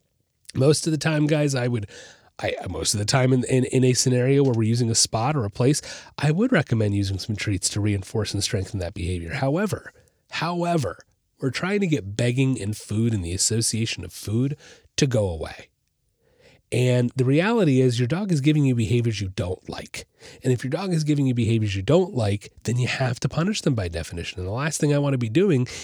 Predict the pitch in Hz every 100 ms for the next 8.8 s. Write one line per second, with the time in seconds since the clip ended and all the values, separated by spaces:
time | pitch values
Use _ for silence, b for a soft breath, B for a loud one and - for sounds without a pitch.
0 | B 135 - 196 - 156 123 107 104 101
1 | 92 151 160 120 - 104 104 101 - -
2 | 131 92 92 143 - b b b b 131
3 | 135 127 - 113 123 110 - - 160 127
4 | - 123 113 107 117 95 - 185 123 -
5 | - _ _ _ - - 117 127 - -
6 | _ _ _ _ - 135 - 151 143 127
7 | 120 123 113 101 98 143 135 - B B
8 | 90 - 127 107 101 120 - -